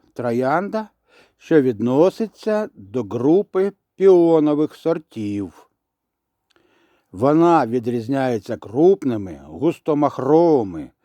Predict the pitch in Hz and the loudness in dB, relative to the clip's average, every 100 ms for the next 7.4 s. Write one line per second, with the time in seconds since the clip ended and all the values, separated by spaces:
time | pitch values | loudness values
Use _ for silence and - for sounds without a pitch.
0 | _ _ - 123 139 - 147 151 143 127 | _ _ -12 -6 -6 -6 -2 2 2 0
1 | - 123 107 101 151 147 120 98 90 - | -4 -6 -6 -2 2 2 2 -4 -8 -14
2 | _ _ _ _ 139 131 120 110 117 143 | _ _ _ _ -4 -2 -2 0 0 0
3 | 175 208 208 _ _ _ 95 101 117 - | 0 -4 -10 _ _ _ -8 -4 -4 -4
4 | 117 - 135 185 190 - 190 190 190 208 | -8 -4 0 0 0 -4 -2 0 -2 -2
5 | 202 - - 160 156 151 143 131 131 - | -4 -6 -2 2 4 4 2 0 -4 -8
6 | _ _ _ 90 113 147 131 151 131 - | _ _ _ -8 -2 -2 -2 -2 -2 -2
7 | - 160 135 90 | 0 4 2 0